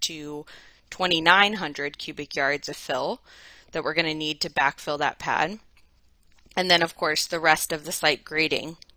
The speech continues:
um, on the job. So that results in about three hundred yards of export. So we can hop into a profile view and examine that a little bit further.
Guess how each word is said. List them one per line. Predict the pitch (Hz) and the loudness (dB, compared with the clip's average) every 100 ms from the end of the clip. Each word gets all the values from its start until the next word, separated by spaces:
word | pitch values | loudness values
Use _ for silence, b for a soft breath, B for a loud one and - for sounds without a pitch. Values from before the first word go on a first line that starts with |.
| _ - | _ -2
um, | 156 151 147 131 | 4 6 4 0
on | 151 151 | -6 -4
the | |
job. | 156 156 - - | -4 -2 -2 -6
So | - - 156 135 - B B B B B B B | -8 0 0 0 -4 B B B B B B B
that | - 160 | 2 4
results | - 156 151 - | 2 -4 -6 -6
in | 151 151 151 | -8 -8 -10
about | - 151 139 - | -2 0 0 -2
three | 160 156 | -8 -6
hundred | 143 147 147 147 | -6 -6 -6 -4
yards | 127 139 - | -2 -2 -4
of | |
export. | 117 107 - - - - b b b b b b _ _ - | -6 -6 -10 -12 -16 -16 b b b b b b _ _ -12
So | - | -6
we | 233 247 | -2 -2
can | 277 | -2
hop | 269 - - - 226 - | -4 -8 -4 4 4 4
into | 214 214 202 | -4 -4 -4
a | - | -6
profile | - - 240 240 262 262 262 | -10 -6 -6 -2 2 4 2
view | 262 269 | -2 -4
and | 233 | -4
examine | 190 175 185 180 185 | -6 -6 -4 -2 2
that | 175 - | 2 2
a | 160 | 0
little | 175 190 | 0 0
bit | 190 190 | 0 -2
further. | - 196 196 208 233 | -2 -6 -4 -2 -2